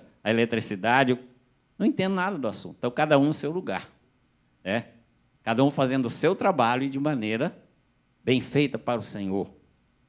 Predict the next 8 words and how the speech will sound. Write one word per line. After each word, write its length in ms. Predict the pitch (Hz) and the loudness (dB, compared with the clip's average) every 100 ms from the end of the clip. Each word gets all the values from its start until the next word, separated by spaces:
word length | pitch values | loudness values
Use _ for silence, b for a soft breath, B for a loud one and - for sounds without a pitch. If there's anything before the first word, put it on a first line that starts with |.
| _ _ _ _ - | _ _ _ _ -8
Então, 220 | - 143 | 0 2
isso 220 | 151 170 | 2 0
é 40 | |
parte, 580 | 165 135 131 156 - 151 | 2 6 8 6 2 -2
né, 200 | 120 120 | 0 0
do 140 | 120 117 | 0 2
nosso 580 | 107 107 - - 131 - _ _ - | 2 2 0 -6 -6 -8 _ _ -6
ofício 800 | 98 - - 170 185 - 175 | -6 -4 2 4 4 2 0